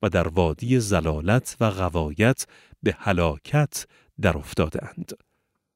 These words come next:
بنابراین سخنی که از صاحب مقاله نقل شده است که نفس رسول خدا در شکل دادن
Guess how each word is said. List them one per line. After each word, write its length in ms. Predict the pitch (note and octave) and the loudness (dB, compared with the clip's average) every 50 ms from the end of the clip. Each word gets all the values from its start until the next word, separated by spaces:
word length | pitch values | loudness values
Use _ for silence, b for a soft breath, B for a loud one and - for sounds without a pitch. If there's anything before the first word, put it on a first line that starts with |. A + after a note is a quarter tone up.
| _ _ _ _ _ _ _ | _ _ _ _ _ _ _
بنابراین 600 | - G#2+ G2+ G2+ G2 F#2 G2+ G2 - - C#3+ C3+ | 2 4 6 6 6 6 6 4 4 4 2 2
سخنی 520 | C3 - - C3 A#2 - C#3+ D3+ D3+ C#3+ B2 | 2 2 2 2 2 4 4 2 2 2 2
که 200 | - - B2+ A#2 | 2 4 4 4
از 100 | G#2+ - | 4 2
صاحب 480 | - - A#2+ G#2 E2+ - D3 D3 C#3 | 0 0 2 2 2 2 0 2 2
مقاله 500 | C#3 B2+ A#2+ A2 G2 F2 F#2+ F#2 F2 F2+ | 2 2 4 2 4 4 4 4 4 2
نقل 400 | F2+ F2 F2 F2 E2+ E2 - F2+ | 0 2 2 2 2 0 0 -4
شده 280 | F2 - - G2+ E2+ F#2 | -4 -4 -4 -2 0 2
است 320 | F2 E2+ E2+ - - - | 2 0 0 -4 -6 -2
که 220 | - G#2 F#2 F2 - b b b b b b b - | 0 2 2 2 0 b b b b b b b -2
نفس 440 | A2 A#2 C3+ C#3 - - - - - | 2 2 2 2 0 -6 -4 0 2
رسول 480 | F#3 C#3 F#2 - - C3 A#2+ G#2 G#2+ | 2 2 2 2 2 0 2 2 2
خدا 400 | G2 - - G2+ A2 A2 A#2 A#2 b b b b b b b - | 0 -2 0 2 4 6 4 4 b b b b b b b 2
در 160 | A#2 F2 E2+ | 2 2 2
شکل 460 | D#2+ - - G#2+ G2 E2+ - - G#2+ | 2 0 2 4 4 2 2 -2 -4
دادن 520 | F2+ G2 G2 F#2+ F#2 A#2 C3+ C#3+ C#3+ C3+ | 2 4 4 4 6 4 4 4 4 2